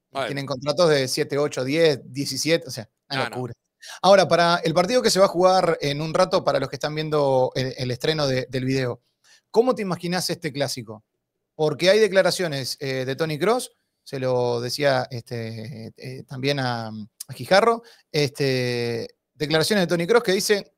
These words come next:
Speaker 1: "El clásico es el clásico, no existe amistoso".
Speaker 2: Sí.
Speaker 1: ¿Vos cómo lo ves?
Speaker 2: Estoy, estoy muy de acuerdo, estoy muy de acuerdo. Aquí hay muchas cuentas pendientes. Mira, si el Arsenal salió a competir a tope, a full,
Speaker 1: A morir, sí.
Speaker 2: porque, a-, amigo, todo suma.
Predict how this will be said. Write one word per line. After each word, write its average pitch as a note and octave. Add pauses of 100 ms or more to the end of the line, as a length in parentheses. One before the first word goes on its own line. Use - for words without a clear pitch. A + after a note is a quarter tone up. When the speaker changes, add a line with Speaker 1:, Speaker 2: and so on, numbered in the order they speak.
(140)
Speaker 1:
"El -
clásico G#3+ (120)
es -
el C3
clásico, G#3+
no D#3+
existe E3+
amistoso". C3 (840)
Speaker 2:
Sí. G2 (100)
Speaker 1:
¿Vos F3+
cómo E3+
lo C3+
ves? A#2+ (140)
Speaker 2:
Estoy, -
estoy -
muy E3
de B2
acuerdo, G#2+
estoy C3+
muy C#3
de B2
acuerdo. B2+
Aquí A#2
hay C3
muchas A2
cuentas C3
pendientes. A#2
Mira, C3
si A#2+
el A2
Arsenal C#3+
salió G#2+
a B2
competir C3
a A2
tope, D3
a -
full, C3 (340)
Speaker 1:
A C3+
morir, C#3
sí. -
Speaker 2:
porque, G#3 (240)
a-, -
amigo, G#3+
todo A3+
suma. D3